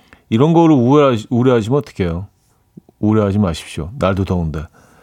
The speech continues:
어, 콩국수 드시고요. 음, 저희가 구운 과자 세트 보내드리도록 하겠습니다.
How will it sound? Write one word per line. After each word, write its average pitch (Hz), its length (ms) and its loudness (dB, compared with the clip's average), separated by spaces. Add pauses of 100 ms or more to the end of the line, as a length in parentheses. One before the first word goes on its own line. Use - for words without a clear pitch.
(1120)
어, - 520 -6 (840)
콩국수 160 500 -2
드시고요. 120 540 2 (2250)
음, 101 680 4 (1600)
저희가 113 240 0
구운 123 360 2
과자 104 280 0
세트 117 340 -2
보내드리도록 90 680 -4
하겠습니다. - 520 -14